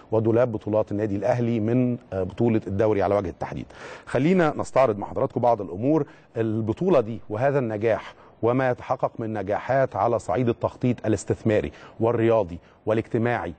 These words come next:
والخدمي داخل النادي الأهلي منذ بدء العمل، آه، في دورة مجلس الإدارة الحالي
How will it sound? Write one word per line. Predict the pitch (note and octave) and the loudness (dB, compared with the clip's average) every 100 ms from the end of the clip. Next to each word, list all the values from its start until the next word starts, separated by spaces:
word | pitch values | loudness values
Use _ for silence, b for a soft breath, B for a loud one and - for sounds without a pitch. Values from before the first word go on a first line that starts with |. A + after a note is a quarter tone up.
| G2 | -2
والخدمي | G#2 - B2 G#2+ F#2+ | -2 0 -2 -2 -2
داخل | B2 - | -2 -2
النادي | G#2+ B2 A2+ | -2 -2 -2
الأهلي | G2+ B2 B2 A2+ | 0 0 0 0
منذ | A#2+ A2+ | 0 2
بدء | A2 B2 - | 2 0 -2
العمل، | G2 G2+ C3 C3 B2 - | -2 0 2 2 0 -2
آه، | G#2 F#2+ | -2 -2
في | - - B2 A#2+ - | -4 -2 2 2 2
دورة | A#2 B2 G#2 - | 2 2 0 -2
مجلس | A2+ A#2 - | -6 -4 -6
الإدارة | F2+ A2 A#2+ | -2 0 0
الحالي | G#2 - C#3 | 0 0 0